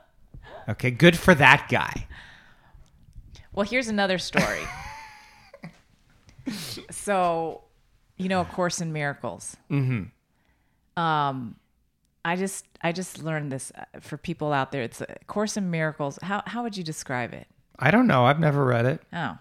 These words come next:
Speaker 2: Well, it's supposedly a channeled text.
Speaker 1: Yeah.
Speaker 2: Um, that is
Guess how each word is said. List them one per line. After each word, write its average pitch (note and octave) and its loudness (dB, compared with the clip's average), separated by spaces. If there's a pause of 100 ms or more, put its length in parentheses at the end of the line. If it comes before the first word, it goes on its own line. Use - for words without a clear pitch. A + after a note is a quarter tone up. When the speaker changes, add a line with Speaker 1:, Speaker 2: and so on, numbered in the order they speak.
(720)
Speaker 2:
Well, G#3 4
it's - -4 (140)
supposedly A3 -2
a - -8
channeled F#3+ -2
text. - -6
Speaker 1:
Yeah. A2+ 4 (680)
Speaker 2:
Um, D3 -2
that D#3+ 0
is D#3 -2